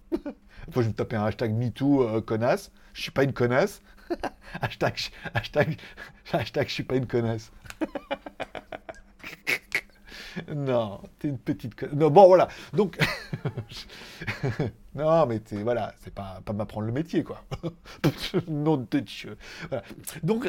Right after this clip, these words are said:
<laughs> je suis pas convaincu que ça marche beaucoup, leur histoire. Enfin bon, après, euh, tant pis, hein. À la guerre comme à la guerre. Bon, le, aujourd'hui, il y a le test du robot aspirateur laveur, le Arnaga S huit Pro, qui,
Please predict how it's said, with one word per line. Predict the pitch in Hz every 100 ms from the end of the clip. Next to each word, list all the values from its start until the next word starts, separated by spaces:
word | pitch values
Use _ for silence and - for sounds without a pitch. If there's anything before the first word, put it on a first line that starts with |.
| -
<laughs> | 571 -
je | - - -
suis | -
pas | 196 285
convaincu | 247 214 262
que |
ça | 208
marche | 196 160
beaucoup, | 185 170 202
leur | 156
histoire. | 139 - 107
Enfin | 101
bon, | 123 156
après, | 123 151 151 123
euh, | 110
tant | 120
pis, | 113 127
hein. | 113 110 -
À | 120
la | 123
guerre | 117 127 113
comme | 131
à | 120
la |
guerre. | 123 113 95 - - - -
Bon, | 170 226
le, | 180
aujourd'hui, | 208 214 202 220
il |
y | 185
a |
le | 160
test | - 156
du | 139
robot | 123 160 156
aspirateur | 120 151 139 156 139
laveur, | 131 139 147 147 - - -
le | 120 123 -
Arnaga | 165 156 143 139 143 127 -
S | 170 -
huit | 147 151 -
Pro, | - 143 190 - - - - - - - - -
qui, | 226 247